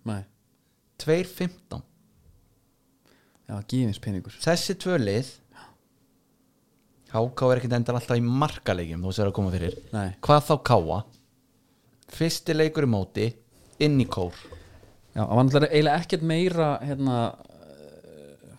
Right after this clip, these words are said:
Speaker 1: eða skilur mig, ég bjóst alveg við því, samkvæmt allri uppskrift og allt, að þetta færi núll núll.
Speaker 2: Mm.
Speaker 1: Það var þetta geðveikt að sjá, hérna, þjáningabróður minn í markinu.
Speaker 2: Já.
Speaker 1: Svona, svona með holninguna eins og ég.
Speaker 2: Bjargaði leiknum.
Speaker 1: Já, og bara stóð sér vel.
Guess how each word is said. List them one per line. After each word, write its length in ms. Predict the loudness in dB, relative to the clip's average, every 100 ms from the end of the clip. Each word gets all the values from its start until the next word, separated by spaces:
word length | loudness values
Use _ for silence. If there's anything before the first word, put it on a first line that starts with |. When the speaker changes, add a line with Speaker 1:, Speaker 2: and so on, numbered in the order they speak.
| -10
Speaker 1:
eða 180 | -6 -2
skilur 220 | -2 0
mig, 100 | 0
ég 100 | 0
bjóst 260 | -2 -2 -12 -20 _ _
alveg 420 | -8 -4 -2 -2 -2
við 160 | -4
því, 60 | -6
samkvæmt 260 | -8 -8 -10
allri 240 | -8 -8
uppskrift 300 | -6 -8 -6
og 80 | -6
allt, 240 | -6 -8
að 80 | -8
þetta 140 | -8 -6
færi 240 | -4 -4
núll 220 | -4 -4
núll. 220 | -6 -8 -10 _
Speaker 2:
Mm. 240 | -6 -6
Speaker 1:
Það 80 | -6
var 80 | -8
þetta 220 | -8 -4
geðveikt 560 | -2 -2 -2 -6 -6 -8
að 60 |
sjá, 160 | -4 -2 0
hérna, 300 | -2 -4 -6 -8 _ _ -20 -20 -12 -10 -10 -16 -20
þjáningabróður 580 | 0 2 2 0 0 2
minn 140 | 2 -2 -8 _ _ _
í 80 | 2
markinu. 320 | 2 0 -2 -2 -6
Speaker 2:
Já. 180 | -4 -4 -6 _ _ _ _ _ _ _
Speaker 1:
Svona, 280 | -10 -10 -6
svona 220 | -2 -2
með 180 | -2 0
holninguna 380 | 0 0 -2 -4
eins 180 | -4 -2
og 80 | -2
ég. 160 | -4 -6
Speaker 2:
Bjargaði 480 | -2 -2 0 -2 -2
leiknum. 300 | -4 -6 -8 _ _ _ -2
Speaker 1:
Já, 160 | 2
og 960 | 2 0 -8 _ _ _ _ _ -4 -4
bara 100 | -2
stóð 220 | 0 0
sér 80 | 0
vel. 160 | -4